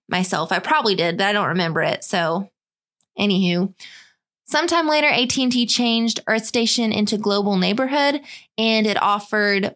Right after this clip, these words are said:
more of a planetarium view of Earth and its neighbors. And then in the late nineties, A T and T updated Global Neighborhood into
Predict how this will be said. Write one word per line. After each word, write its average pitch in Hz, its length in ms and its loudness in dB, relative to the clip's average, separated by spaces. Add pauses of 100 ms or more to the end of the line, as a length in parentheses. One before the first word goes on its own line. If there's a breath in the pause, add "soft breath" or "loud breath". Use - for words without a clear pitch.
more 208 180 0
of 202 80 0
a 196 60 0
planetarium 208 800 0
view 269 200 2
of 269 120 -2
Earth 269 260 2
and 226 160 0
its 220 180 -2
neighbors. 220 680 0 (300 loud breath)
And 214 140 2
then 220 280 2
in 214 140 0
the 214 100 0
late 214 220 2
nineties, 240 760 0
A 202 160 0
T 214 220 0
and 202 120 0
T 208 180 0
updated 202 540 0
Global 202 340 0
Neighborhood 202 580 2
into 214 560 2